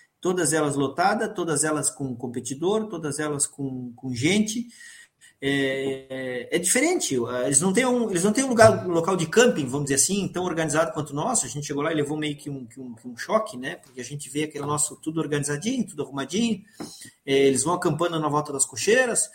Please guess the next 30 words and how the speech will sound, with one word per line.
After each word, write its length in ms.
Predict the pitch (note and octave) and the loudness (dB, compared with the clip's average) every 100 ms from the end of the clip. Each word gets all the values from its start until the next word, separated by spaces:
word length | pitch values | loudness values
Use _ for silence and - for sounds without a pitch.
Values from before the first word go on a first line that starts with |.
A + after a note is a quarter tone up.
| - _ | -14 _
vão 160 | D3 | 0
fazendo 340 | D#3+ D#3+ E3 D#3+ | 2 2 4 2
aqueles 360 | - D3+ C#3 | 2 2 2
condomínios, 720 | - D3+ C#3+ C#3+ G#3+ G#3+ A#2+ | 2 2 2 4 4 2 0
como 220 | - C3 B2+ | -4 -6 -6
eles 420 | B2+ A#2+ - - | -6 -4 -2 -2
chamaram 520 | - C3 C3 C#3 C3 | -4 -6 -4 -2 -2
lá. 360 | B2+ D#3+ G#3+ - - - - _ | -2 -2 -4 -8 -18 -18 -18 _
É, 340 | B2+ B2 A#2+ A#2+ | -2 0 0 0
os 100 | A#2 | -2
proprietários 680 | C3 C#3+ C#3 E3 D#3+ B2 | -2 -2 4 6 6 2
vão 140 | B2+ B2 | -4 -4
se 140 | B2+ | -4
juntando 580 | A2+ B2 G#3+ B3+ G#3+ B2+ | -4 -4 -2 0 0 -2
com 120 | - | -6
os 100 | A#2 | -4
amadores, 520 | B2+ C3+ G3+ A#3+ - | -4 0 2 2 -2
com 120 | - | -6
os 80 | A#2+ | -10
profissionais, 760 | - A#2 - C#3+ G3+ A3 - - - - _ - | -12 -6 -4 -2 -2 -2 -4 -10 -20 -20 _ -2
e 220 | D#3 D#3+ | 2 2
cada 300 | D#3+ E3+ E3+ | 2 2 2
um 100 | F3+ | 2
sai 260 | F3 E3 D#3+ | 4 2 0
na 120 | D3+ | -2
sua 180 | - D3+ | 0 0
modalidade, 760 | C#3+ C#3+ C#3 C#3+ F3 G#3 - - - - - | 0 0 0 4 4 2 -2 -10 -20 -20 0
mas 220 | D3+ F3 | 4 6
a 80 | G#3 | 6
visão 720 | G#3 G#3 F3+ A3+ C4 A#3+ E3 | 6 6 8 8 6 4 0